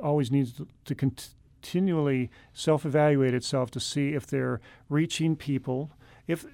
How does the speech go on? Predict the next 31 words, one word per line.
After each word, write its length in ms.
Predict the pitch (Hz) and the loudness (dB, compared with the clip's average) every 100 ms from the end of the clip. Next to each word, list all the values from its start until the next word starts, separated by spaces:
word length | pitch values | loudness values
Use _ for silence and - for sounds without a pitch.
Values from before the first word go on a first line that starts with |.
| - | -4
again, 380 | 202 170 233 208 | -2 2 2 2
if 160 | 139 | 0
they're 160 | - 139 | 0 2
solving 500 | - 156 185 202 175 | 4 4 4 4 2
problems 500 | - 160 262 135 123 | 2 0 0 -4 -6
for 140 | - | -6
people. 300 | 120 123 123 | -8 -8 -6
That's 240 | 135 175 - | -4 -4 -4
the 80 | 143 | -2
problem. 320 | 170 151 160 | 0 0 0
And 20 | |
I, 140 | 190 - _ - | -2 -4 _ -12
I, 60 | - | -4
I'm 200 | 175 247 | 2 2
a 80 | 226 | 2
firm 480 | - - - 190 190 | -2 -10 0 2 4
believer 600 | 165 165 156 160 156 160 - - | 4 4 4 2 0 -2 -12 -6
in 100 | 143 | -2
what 120 | 151 | 0
Ronald 240 | 147 139 139 | 2 2 2
Reagan 320 | 139 131 123 | 0 0 -2
said, 220 | - 123 | -2 -6
that 80 | 127 | -4
government 420 | 151 180 175 185 | -2 -2 -2 -4
is 160 | 143 151 | -6 -4
not 240 | 147 151 | -4 -6
the 180 | 180 135 | -8 -8
answer, 280 | 131 143 131 | -8 -8 -6
government's 460 | 139 127 127 123 | -6 -4 -6 -8
the 80 | - | -12
problem. 540 | - 127 120 127 123 | -10 -8 -8 -8 -10